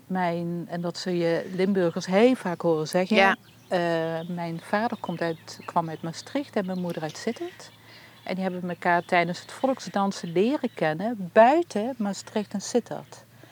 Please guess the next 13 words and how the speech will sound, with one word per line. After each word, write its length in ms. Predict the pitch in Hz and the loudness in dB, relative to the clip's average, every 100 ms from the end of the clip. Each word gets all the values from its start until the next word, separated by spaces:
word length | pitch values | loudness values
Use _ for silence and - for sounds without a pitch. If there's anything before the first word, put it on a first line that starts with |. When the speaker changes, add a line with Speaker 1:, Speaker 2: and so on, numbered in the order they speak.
| - | -10
Speaker 1:
En 140 | - 185 | -4 -2
wat 140 | 185 | -2
spreek 380 | - - 254 262 | -6 2 4 4
je 140 | 214 | 0
wanneer 300 | 185 190 185 | -2 -2 -2
je 60 | 180 | -2
buiten 500 | 160 185 214 277 208 | 2 6 8 6 0
de 100 | - - | -6 0
plek 240 | 226 254 | 0 0
gaat 380 | - 170 175 - | 0 0 0 -2
waar 200 | 180 170 | 0 0
je 100 | 170 170 | 0 -6
elkaar 460 | 170 - 160 156 | -4 -2 0 -2